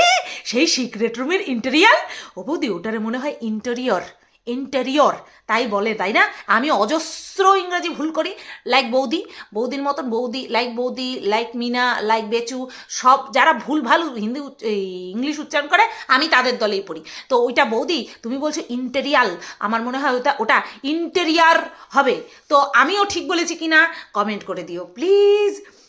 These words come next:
হুম, তো কি বলতে যাচ্ছিলাম? হ্যাঁ, আমি ভিডিওর থাম্বনেলটায় যেই দেখছি পেছনে সিক্রেট রুমের সেই কাবার্ডগুলো, ওয়ার্ড্রব, ওয়ার্ড্রব,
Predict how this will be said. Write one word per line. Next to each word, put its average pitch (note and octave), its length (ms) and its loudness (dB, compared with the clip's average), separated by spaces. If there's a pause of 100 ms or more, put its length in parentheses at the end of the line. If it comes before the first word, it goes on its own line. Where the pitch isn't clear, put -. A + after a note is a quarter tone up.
হুম, D#4 220 -8 (360)
তো C4 260 4 (880)
কি A3+ 100 -12
বলতে B3 240 -6
যাচ্ছিলাম? C#4 400 -4
হ্যাঁ, C#4+ 560 4 (240)
আমি G#3 280 -6
ভিডিওর G#3 480 -4
থাম্বনেলটায় G3 640 0
যেই B3 360 -2
দেখছি B3+ 400 -4 (180)
পেছনে C4+ 460 0
সিক্রেট C4 600 -4
রুমের G#4 220 0
সেই A4 320 0
কাবার্ডগুলো, E4 1000 4
ওয়ার্ড্রব, A#3 580 6
ওয়ার্ড্রব, A#3 600 4